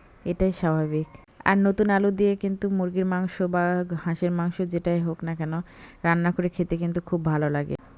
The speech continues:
আর আমার কয়দিন থেকে মন চাচ্ছিল আসলে দেশি, আহ, আলু দিয়ে মুরগির মাংসটা রান্না করে খাবো। আর নতুন আলুটা আমার বাসায় ছিল না, এই জন্য আসলে রান্নাটাও করতে পারিনি। তো ওর বাবাকে বলেছিলাম, ওর বাবা আবার নিয়ে আসছিল, এই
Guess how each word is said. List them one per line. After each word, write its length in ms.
আর 120
আমার 240
কয়দিন 380
থেকে 420
মন 220
চাচ্ছিল 460
আসলে 380
দেশি, 440
আহ, 680
আলু 180
দিয়ে 280
মুরগির 360
মাংসটা 400
রান্না 320
করে 180
খাবো। 260
আর 180
নতুন 300
আলুটা 360
আমার 160
বাসায় 380
ছিল 260
না, 140
এই 120
জন্য 280
আসলে 460
রান্নাটাও 460
করতে 320
পারিনি। 420
তো 120
ওর 80
বাবাকে 420
বলেছিলাম, 580
ওর 100
বাবা 360
আবার 220
নিয়ে 200
আসছিল, 420
এই 200